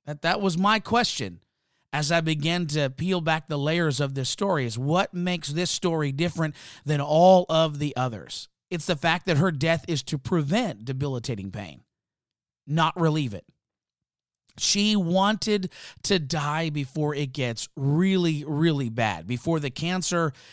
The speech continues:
takes control of her body while she is pain-free and cognitive.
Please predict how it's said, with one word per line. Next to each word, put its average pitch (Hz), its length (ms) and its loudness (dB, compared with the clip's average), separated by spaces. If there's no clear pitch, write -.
takes 185 260 -2
control 175 600 2
of 151 80 0
her 160 120 0
body 143 380 2
while 135 180 0
she 123 240 -4
is 101 180 -8
pain-free 180 920 0
and 120 240 -4
cognitive. 165 920 0